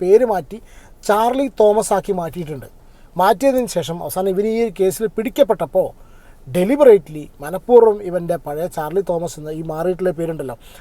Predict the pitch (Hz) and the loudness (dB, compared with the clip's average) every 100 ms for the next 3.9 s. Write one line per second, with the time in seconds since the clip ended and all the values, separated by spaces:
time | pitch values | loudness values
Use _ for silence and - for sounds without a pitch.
0 | - 180 180 214 202 202 196 190 185 185 | -6 0 4 4 4 2 2 -2 -4 -4
1 | 185 170 165 160 170 165 160 156 170 240 | -4 -6 -6 -6 -4 -6 -6 -6 0 0
2 | - - - - - 143 135 139 147 - | -2 -20 -20 -20 -20 -16 -14 -14 -16 -10
3 | 151 175 214 240 285 262 277 208 247 | -2 2 4 4 2 4 6 6 0